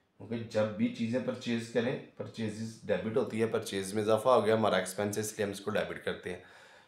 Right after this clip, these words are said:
तो बेटा जी, ये हमने चीज़ें cash पे purchase की हैं, तो cash कम होगा तो cash को कर देंगे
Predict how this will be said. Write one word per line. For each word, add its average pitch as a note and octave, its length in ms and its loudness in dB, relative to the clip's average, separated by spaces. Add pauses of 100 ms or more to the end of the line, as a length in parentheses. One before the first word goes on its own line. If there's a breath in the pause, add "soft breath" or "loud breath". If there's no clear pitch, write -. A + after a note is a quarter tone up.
(140)
तो A#2+ 60 -4
बेटा A#2+ 240 6
जी, C3 140 0
ये B2 340 0
हमने B2+ 240 4
चीज़ें A2 560 -4
cash G#2+ 320 2
पे C3 80 -4
purchase A#2 440 -6
की A2+ 180 -2
हैं, A2+ 160 -2
तो A#2 80 -8
cash G#2 460 -2
कम A#2 100 2
होगा A2 320 2
तो G#2 80 0
cash G2 300 2
को - 120 -8
कर G2 140 -4
देंगे G2 340 -8